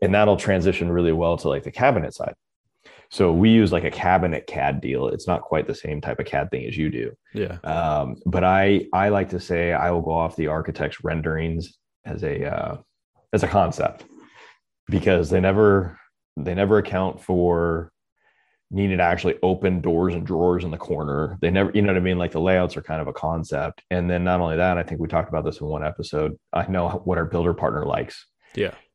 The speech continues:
Speaker 1: you know, consistently in comparison to whatever. So I, you know, I don't trust the room measurements again. Cabinet ones, we always field measure because three inches bigger or smaller can make a massive difference.
Speaker 2: Mm-hmm.
Speaker 1: And, and, and it's not something like flooring where you cut it in on site.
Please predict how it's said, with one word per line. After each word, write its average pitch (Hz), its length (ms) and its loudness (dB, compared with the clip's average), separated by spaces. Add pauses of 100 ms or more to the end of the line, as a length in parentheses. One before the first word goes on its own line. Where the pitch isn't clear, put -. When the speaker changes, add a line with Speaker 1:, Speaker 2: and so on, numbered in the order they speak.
(120)
Speaker 1:
you - 80 -18
know, 80 120 0
consistently 78 680 -2
in 76 80 -4
comparison 80 500 -2
to 69 60 -4
whatever. 73 460 -2
So 80 640 -2
I, 90 180 -2
you 82 60 -4
know, 95 80 -6
I 82 60 -4
don't 92 220 0
trust - 280 -2
the 92 60 -2
room 95 180 2
measurements 92 420 2
again. 85 400 -2 (140)
Cabinet 101 340 4
ones, 92 260 0
we 80 220 -6
always 87 400 2
field 76 260 -4
measure 76 400 -6 (800)
because 80 680 -2 (220)
three 101 360 4
inches 92 400 2
bigger 98 420 4
or 85 60 2
smaller 92 420 2
can 80 120 -10
make 78 120 -6
a 76 40 -8
massive 71 320 -6
difference. - 400 -6 (240)
Speaker 2:
Mm-hmm. 101 420 -8
Speaker 1:
And, 85 140 -4 (100)
and, 82 340 -4
and 85 160 0
it's 85 300 -4
not 87 240 2
something 85 320 0
like 80 180 -2
flooring 110 400 4
where 78 100 -2
you 78 60 -6
cut 85 200 2
it 78 80 -2
in 80 100 -2
on 73 160 -4
site. 95 320 0